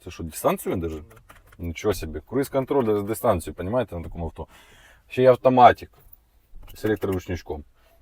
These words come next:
Вообще шикардос. Автоматик, екорежим. Включили ді-, е, круїз-контроль. І погнали, і погнали, і погнали. Утримання для телефону. Бачите, яке ось шикарне вообще. Прикольна тема. Що, кнопочка городський режим, потім виключення стабілізації,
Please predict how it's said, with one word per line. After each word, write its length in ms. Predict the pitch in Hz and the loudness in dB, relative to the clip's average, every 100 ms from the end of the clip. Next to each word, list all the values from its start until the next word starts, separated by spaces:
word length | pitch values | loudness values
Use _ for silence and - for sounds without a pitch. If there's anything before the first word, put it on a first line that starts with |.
| - | -4
Вообще 280 | 104 - 92 | -2 -2 -4
шикардос. 420 | 82 80 80 78 | -4 -6 -8 -4
Автоматик, 540 | 104 - 123 117 92 | -2 2 2 2 0
екорежим. 520 | 101 123 117 110 90 98 - _ | -4 0 2 2 -2 -6 -16 _
Включили 460 | - 101 - 123 110 | -6 -4 2 4 4
ді-, 920 | 98 101 101 98 95 95 92 90 90 | 4 2 6 6 8 10 10 8 6
е, 60 | 90 - - | 0 -8 -2
круїз-контроль. 640 | 107 107 104 98 - 110 98 _ - | 0 0 -2 -2 2 2 2 _ -12
І 80 | 120 | -8
погнали, 540 | - 92 82 80 76 - | -4 -4 -4 -8 -8 -10
і 80 | - | -6
погнали, 600 | - - 90 82 78 78 | 2 2 2 -4 -6 -8
і 80 | - | -8
погнали. 520 | - 95 82 80 76 - - | -4 -4 -4 -12 -12 -16 -12
Утримання 460 | - 139 135 120 | 2 4 6 4
для 140 | 104 107 | 4 2
телефону. 520 | 107 98 - 78 76 | 2 -2 -4 -8 -4
Бачите, 360 | 78 - - | -6 -6 -12
яке 260 | - - - - | -18 -16 -20 -20
ось 380 | - - - - | -20 -20 -4 -4
шикарне 320 | - - 73 | -4 -10 -12
вообще. 340 | 71 - - - - - - - - | -20 -20 -20 -20 -20 -20 -20 -20 -12
Прикольна 380 | - 101 82 76 | -10 -2 -2 -2
тема. 260 | 85 98 92 - - - | -6 -6 -2 -2 -4 -12
Що, 140 | - 87 | -8 0
кнопочка 440 | 131 107 - 95 | 0 0 -2 -2
городський 360 | 101 107 - 117 | -2 -2 -2 -2
режим, 380 | 95 82 73 - - | -2 -2 -6 -12 -10
потім 280 | 87 - 87 | -8 -6 -8
виключення 400 | 82 95 120 107 | -8 -6 -4 -4
стабілізації, 840 | - 98 92 85 80 73 - | -4 -2 -2 0 -2 -6 -16